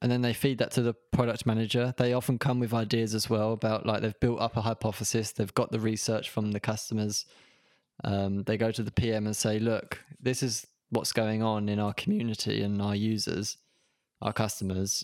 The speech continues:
Um, like, is this a legit thing? Like, is there anything that we can do about this? Is, does the data show this as well?"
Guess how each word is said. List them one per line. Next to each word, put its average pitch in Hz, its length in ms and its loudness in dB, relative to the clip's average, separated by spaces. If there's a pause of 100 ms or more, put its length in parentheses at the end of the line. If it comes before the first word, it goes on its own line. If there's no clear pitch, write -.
Um, 101 560 -2 (1040)
like, 110 180 0
is 113 140 2
this 123 160 2
a 113 80 2
legit 110 420 0
thing? 175 500 0
Like, 107 480 -2
is 117 200 0
there 120 160 2
anything 120 540 0
that 113 120 0
we 120 100 0
can 117 140 -2
do 127 160 0
about 120 220 0
this? 143 160 -2
Is, 127 100 0 (220)
does 131 160 0
the - 100 -8
data 123 340 2
show 123 240 0
this 120 220 -4
as 113 100 -6
well?" 143 320 -2